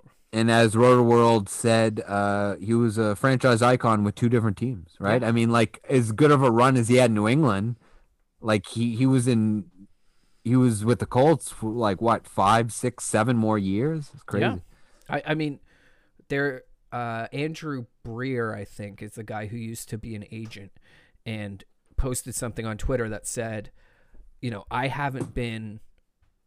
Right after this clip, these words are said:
Speaker 2: I used to be Vinatieri's agent, and I haven't been an agent since nineteen ninety-nine."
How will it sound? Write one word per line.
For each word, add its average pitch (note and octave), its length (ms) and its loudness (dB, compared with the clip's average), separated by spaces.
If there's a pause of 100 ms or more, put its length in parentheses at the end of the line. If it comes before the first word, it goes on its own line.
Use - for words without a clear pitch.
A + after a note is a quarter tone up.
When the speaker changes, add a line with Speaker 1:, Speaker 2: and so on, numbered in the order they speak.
(280)
Speaker 2:
I C3+ 120 0
used D#3 240 -2
to C#3+ 60 -8
be C3+ 100 -2
Vinatieri's A#2+ 540 -6
agent, A2+ 340 -10
and A#2+ 120 -14
I A2+ 120 -8
haven't A2+ 240 -8
been G#2+ 120 -10
an G#2 120 -12
agent G#2+ 320 -14
since - 260 -14
nineteen G#2+ 300 -16
ninety-nine." G2+ 560 -20